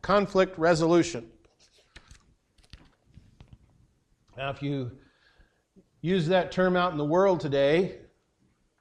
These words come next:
you probably get all kinds of, uh,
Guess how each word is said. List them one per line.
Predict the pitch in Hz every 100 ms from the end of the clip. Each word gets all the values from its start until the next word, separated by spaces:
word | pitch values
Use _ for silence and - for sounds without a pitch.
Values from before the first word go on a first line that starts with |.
| _ _ _ _ _ _ _ _
you | 139
probably | 131 160 160 151
get | 147 156
all | 165
kinds | 147 160 175 180 135
of, | 135 113
uh, | 143 131 120